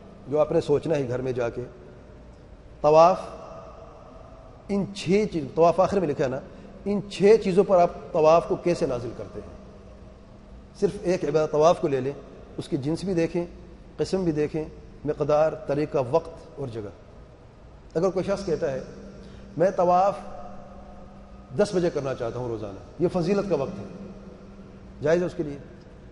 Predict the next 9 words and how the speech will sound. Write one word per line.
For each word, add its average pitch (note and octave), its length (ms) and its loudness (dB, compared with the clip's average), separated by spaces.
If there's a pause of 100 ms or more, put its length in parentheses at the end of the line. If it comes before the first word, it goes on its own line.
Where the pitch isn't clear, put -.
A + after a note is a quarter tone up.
(540)
کیوں؟ E3+ 180 2 (1000)
غلطی F3 240 2
کہاں F#3+ 180 4
پہ F#3 100 4
ہوئی E3 140 6
ہے E3 80 2
ان E3+ 60 -4
میں D#3 140 0
سے D#3+ 100 -6